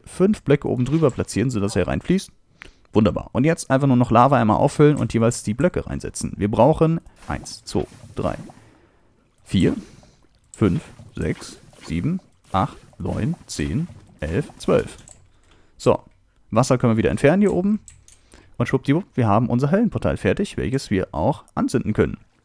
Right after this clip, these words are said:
Ging doch eigentlich recht schnell. Gebt mir eine Sekunde, zack, und es funktioniert. Ja, zwölf Eimer Lava.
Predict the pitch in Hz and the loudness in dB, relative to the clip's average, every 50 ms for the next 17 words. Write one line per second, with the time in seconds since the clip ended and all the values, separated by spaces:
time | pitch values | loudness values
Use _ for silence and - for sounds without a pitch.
0 | _ _ _ _ _ _ _ _ _ _ _ _ _ _ _ _ _ _ _ _ | _ _ _ _ _ _ _ _ _ _ _ _ _ _ _ _ _ _ _ _
1 | _ _ _ _ _ - 92 117 156 175 208 190 - - - - - 90 98 131 | _ _ _ _ _ -2 0 0 0 0 -2 -2 -4 -8 -10 -6 -4 -4 -2 -2
2 | 147 147 - 165 170 - - - - _ _ - - 113 117 123 - - - - | -2 -2 -2 -4 -4 -4 -8 -16 -20 _ _ -4 -2 -2 -2 -2 -4 -10 -12 -6
3 | - 82 - - - - - - - 85 - - 123 127 139 147 - 175 175 185 | -6 -6 -6 -6 -12 -16 -14 -8 -6 -6 -2 0 0 0 -2 0 -2 0 0 0
4 | 185 185 - _ _ - 214 190 - - _ _ _ - 123 - 180 - - 175 | -2 -4 -8 _ _ -2 -2 -2 -2 -8 _ _ _ -2 0 0 -2 -2 -4 -4
5 | 190 - 208 208 202 196 - _ _ _ - - - - - - - - - - | -2 0 0 0 0 0 -2 _ _ _ -20 -20 -20 -20 -20 -20 -20 -20 -20 -20
6 | _ _ - 131 - - - - - _ _ _ _ - - - 101 113 - - | _ _ 0 0 0 0 -2 -10 -20 _ _ _ _ -4 0 2 2 2 2 2
7 | 147 156 175 180 - - - - - | 2 2 2 0 -2 -4 -6 -10 -14